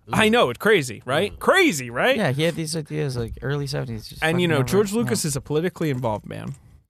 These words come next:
Speaker 2: And he wa-, he
Speaker 3: Yep.
Speaker 2: was originally gonna make Apocalypse Now in the seventies
Speaker 3: Mm-hmm.
Speaker 2: as this documentary style Vietnam movie where he was gonna try to incorporate real footage of the war, which he
Speaker 3: Uh-huh.
Speaker 2: was very against,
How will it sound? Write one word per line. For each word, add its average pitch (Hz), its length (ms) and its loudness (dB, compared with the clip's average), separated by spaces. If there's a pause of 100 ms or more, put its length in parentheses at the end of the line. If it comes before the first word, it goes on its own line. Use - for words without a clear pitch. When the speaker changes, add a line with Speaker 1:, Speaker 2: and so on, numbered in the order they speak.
(280)
Speaker 2:
And 120 140 -2
he 131 120 2
wa-, 131 180 2
he 151 80 0
Speaker 3:
Yep. 175 100 6
Speaker 2:
was 208 160 4
originally 170 440 2
gonna 110 160 -2
make 104 200 -4
Apocalypse 110 560 -6
Now 113 380 -8
in 131 100 -2
the 143 80 0
seventies 156 560 0
Speaker 3:
Mm-hmm. 214 240 0
Speaker 2:
as 165 300 4
this 160 220 0
documentary 139 1000 0
style 113 680 -4 (520)
Vietnam 107 640 -4
movie - 340 -16 (160)
where 131 140 0
he 135 140 0
was 127 120 -2
gonna 123 200 -2
try 135 220 -2
to 120 80 -2
incorporate 117 440 -4
real 143 240 2
footage 151 340 0
of 131 120 -4
the 127 80 -2
war, 175 420 4
which 147 120 2
he 156 60 4
Speaker 3:
Uh-huh. 139 60 4
Speaker 2:
was 120 140 0
very 156 340 4
against, 135 640 0